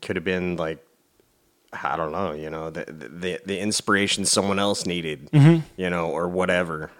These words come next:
Speaker 1: Um, there, everything is a catalyst to another thing. So
Speaker 2: Right.
Speaker 1: that sucks that things, yeah, I don't like to see things die, man.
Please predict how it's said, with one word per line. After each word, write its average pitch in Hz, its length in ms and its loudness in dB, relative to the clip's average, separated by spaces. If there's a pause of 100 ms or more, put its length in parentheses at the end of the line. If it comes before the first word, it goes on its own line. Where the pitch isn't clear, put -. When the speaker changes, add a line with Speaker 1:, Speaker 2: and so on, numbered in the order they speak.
Speaker 1:
Um, 82 380 -6 (160)
there, 101 200 2
everything 104 420 2
is 85 120 -2
a 80 60 -4
catalyst 87 560 0
to 87 100 -6
another 82 300 -4
thing. 78 540 -6 (600)
So 135 80 4
Speaker 2:
Right. 135 180 10
Speaker 1:
that 92 200 2
sucks - 340 -4
that 80 380 -10
things, 85 240 -4
yeah, 85 520 0
I 95 40 2
don't 127 140 6
like 123 140 6
to - 60 -2
see 131 160 4
things 120 260 4
die, 123 300 10
man. 92 320 0